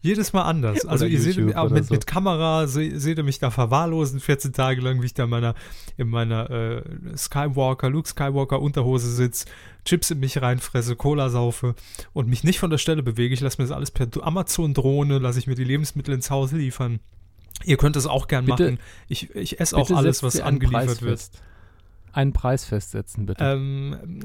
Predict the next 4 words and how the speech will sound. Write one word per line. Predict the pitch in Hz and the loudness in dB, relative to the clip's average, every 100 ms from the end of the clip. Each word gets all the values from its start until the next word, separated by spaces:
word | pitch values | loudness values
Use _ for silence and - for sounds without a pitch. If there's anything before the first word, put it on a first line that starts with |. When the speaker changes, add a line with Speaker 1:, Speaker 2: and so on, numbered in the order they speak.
| - | -14
Speaker 1:
äh, | - 170 160 - - - 143 | -14 -14 -12 -10 -10 -8 -4
neuntausendvierhundertzweiundachtzig | 135 160 175 160 147 135 160 156 139 - 135 151 139 98 - - - 82 | -2 -2 0 0 0 -2 0 0 -2 -2 -2 -2 -2 -4 -8 -10 -10 -12
Euro. | - 117 - - - - - | -14 -14 -16 -20 -20 -18 -14
Ja. | - | -14